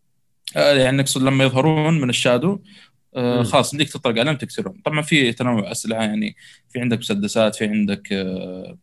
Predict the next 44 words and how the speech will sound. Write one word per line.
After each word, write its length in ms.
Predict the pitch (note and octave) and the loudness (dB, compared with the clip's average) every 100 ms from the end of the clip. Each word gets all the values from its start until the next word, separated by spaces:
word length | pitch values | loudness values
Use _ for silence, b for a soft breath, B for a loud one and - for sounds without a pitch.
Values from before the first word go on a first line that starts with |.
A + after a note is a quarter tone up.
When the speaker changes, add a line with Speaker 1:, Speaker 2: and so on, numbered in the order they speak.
| _ _ _ _ _ _ | _ _ _ _ _ _
Speaker 1:
شوت 260 | - B2 A#2+ | -6 -4 -2
جن، 340 | A#2 A#2+ A#2 | 2 2 2
في 180 | G#2+ A2+ | 0 -2
عندك 280 | A2 A#2+ A2 | -2 -2 -4
تقريبًا، 800 | - G#2 A2+ A2 G#2+ A2 A2 A2 - - | -6 -4 -2 -2 -2 -2 -2 -4 -8 -14
آه، 240 | - - | -12 -6
والله 320 | A#2 C3 C3+ | -2 -2 0
ما 140 | C3+ C3 | 2 2
أدري 120 | B2+ | 2
إذا 100 | A2 | -2
في 200 | A2 A2+ | -2 -2
غير 160 | A2 G#2 | 0 -4
السلاحين 640 | F#2 F#2+ - G#2+ A2 G#2+ | -6 -8 -4 -2 0 0
هذه 140 | G#2+ A#2+ | 0 -2
بس. 380 | A#2 - - _ _ _ | -4 -8 -10 _ _ _
Speaker 2:
في، 80 | F#3 | 0
Speaker 1:
إيه، 80 | E3 | 4
Speaker 2:
في 80 | D3 | 4
Speaker 1:
لا، 120 | C3+ | 4
في 180 | A#2 B2 | 4 6
Speaker 2:
بندقية 220 | A#2+ B2+ | 6 6
Speaker 1:
قنابل 200 | B2 A#2 | 6 2
Speaker 2:
تصير. 300 | - C#3+ A#2 | 2 2 4
Speaker 1:
ضوئية. 640 | A#2 B2+ C3 B2 B2 B2 _ b b _ _ _ | 4 4 6 6 2 -2 _ b b _ _ _
يعني 180 | B2+ A#2+ | -4 0
Speaker 2:
إيه. 80 | C3 | 0
Speaker 1:
سبحان 320 | - A#2+ C#3 | -2 -2 0
الله 120 | D3 | 2
الق-، 320 | C#3+ B2+ B2+ B2 | 0 0 0 -2
الق-، 180 | A2+ | -6
القنبلة 360 | A#2 C3 D#3+ C#3+ | -6 0 2 2
الضوئية 340 | B2+ D3 D#3+ A#2+ | 2 2 2 2
هذه 360 | C3 B2 A#2 - - | 2 2 0 -2 0
على 400 | B2+ A#2+ G1+ - D#3 | 2 2 0 -2 2
قد 120 | F3 | 2
ما 120 | C#3+ | 0
ت-، 180 | C#3 A#2 - F2 - | -2 -8 -8 -8 -6
تقابلني 340 | - C#3 D3 | 0 2 2
في 60 | B2 | 0
الألعاب 300 | A#2+ A#2 F3+ | 0 2 2
ما، 200 | C#3+ C#3 | 4 2
ما 160 | C3+ C3 | 2 2
استخدمتها 500 | B2+ B2 A#2+ - G#2 | 0 -4 -6 -4 -8
كثير 560 | - _ - F#2 - | -10 _ -14 -14 -16